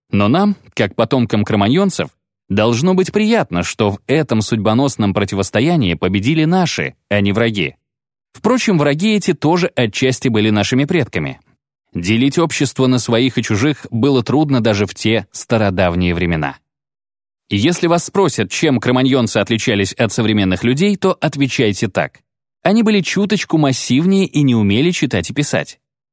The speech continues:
Ни один учёный не сможет оспорить правильность вашего ответа, потому что так оно и было.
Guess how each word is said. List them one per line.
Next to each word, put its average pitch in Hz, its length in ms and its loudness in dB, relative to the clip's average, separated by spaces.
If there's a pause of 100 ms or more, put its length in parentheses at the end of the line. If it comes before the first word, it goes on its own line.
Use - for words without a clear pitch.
(220)
Ни 269 200 0
один 139 320 2
учёный 135 380 2
не 117 120 2
сможет 131 420 0
оспорить 123 480 0
правильность 113 540 0
вашего 110 380 2
ответа, 127 480 -2 (160)
потому 175 320 2
что - 180 0
так 151 220 0
оно 131 160 2
и 120 80 2
было. 90 320 -2